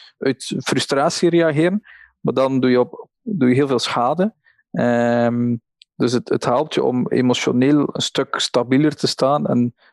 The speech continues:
de waves niet zo hard te rijden, maar eerder, eh, ze van afstand te kunnen bekijken en zeggen, "Kijk, dit is de situatie, dit is, eh, ja, pro's en cons, eh, en, en hier moeten we door zonder daar emotioneel aan verbonden te zijn.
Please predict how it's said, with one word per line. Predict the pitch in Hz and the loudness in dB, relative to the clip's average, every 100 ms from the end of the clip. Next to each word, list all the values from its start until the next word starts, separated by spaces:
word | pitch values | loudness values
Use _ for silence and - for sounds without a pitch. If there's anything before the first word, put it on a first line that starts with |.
| _ | _
de | - 131 | -4 0
waves | 127 147 151 | 2 2 2
niet | 147 | 0
zo | - 131 | 0 0
hard | 127 - | -2 -2
te | 123 | 0
rijden, | 123 143 165 147 | 2 2 2 2
maar | 123 | 2
eerder, | 123 127 127 - - _ _ _ _ | 2 0 -2 -6 -12 _ _ _ _
eh, | 120 117 117 117 120 | 0 2 2 0 0
ze | 120 117 | -2 0
van | 123 | 0
afstand | 127 - 143 | -2 -4 -4
te | 127 | -2
kunnen | - 120 | -2 -2
bekijken | 113 127 143 131 | 0 0 0 0
en | |
zeggen, | 123 117 | 0 -2
"Kijk, | - 131 - _ | -2 -6 -6 _
dit | - 123 | -4 -2
is | 127 | -2
de | |
situatie, | 113 - 120 123 143 - 147 - _ - _ _ _ | -4 -4 0 0 0 0 -2 -4 _ -20 _ _ _
dit | - 131 - | -4 -2 0
is, | 123 113 | 0 2
eh, | 123 120 120 117 98 _ _ _ _ | 2 4 4 2 -2 _ _ _ _
ja, | 117 - | -8 -6
pro's | - 143 131 | 0 0 2
en | 120 113 | -2 0
cons, | 143 175 - - - _ | -2 -2 -4 -10 -14 _
eh, | 127 123 123 123 123 123 - _ _ _ _ | -2 0 2 0 0 -2 -4 _ _ _ _
en, | - 117 | -6 -2
en | 120 120 | -2 2
hier | 131 143 | 2 2
moeten | 135 - 120 | 0 0 0
we | 113 | 2
door | 127 151 - - | 2 2 -2 -6
zonder | - 135 131 | -2 0 0
daar | 120 | 0
emotioneel | - 120 120 120 120 117 | 0 0 0 0 0 0
aan | 113 | -2
verbonden | 113 113 123 | -2 -4 -4
te | - | -6
zijn. | 120 - | -4 -6